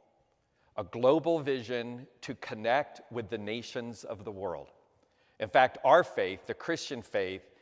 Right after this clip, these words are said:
is a faith that is considered to cross boundaries and to cross borders and to geographically be, um, all over the world.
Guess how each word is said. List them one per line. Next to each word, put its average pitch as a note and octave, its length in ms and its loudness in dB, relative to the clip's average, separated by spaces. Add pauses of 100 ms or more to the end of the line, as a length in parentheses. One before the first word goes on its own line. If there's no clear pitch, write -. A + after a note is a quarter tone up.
(280)
is A#2+ 160 -4
a A#2+ 60 -4
faith C3 420 -2
that A#2 120 -4
is A#2 160 -8
considered A#2 840 -6
to - 100 -14
cross A2+ 420 0
boundaries C#3 840 -2 (260)
and G#2+ 120 -10
to A2+ 100 -12
cross - 640 0 (160)
borders C3 760 -2 (340)
and A2 200 -4
to - 120 -10
geographically A#2+ 1040 -4
be, G2+ 480 -6 (460)
um, F2+ 340 -8
all A#2+ 380 4
over G2 480 -4 (100)
the G#2+ 100 -8
world. D#2+ 380 -8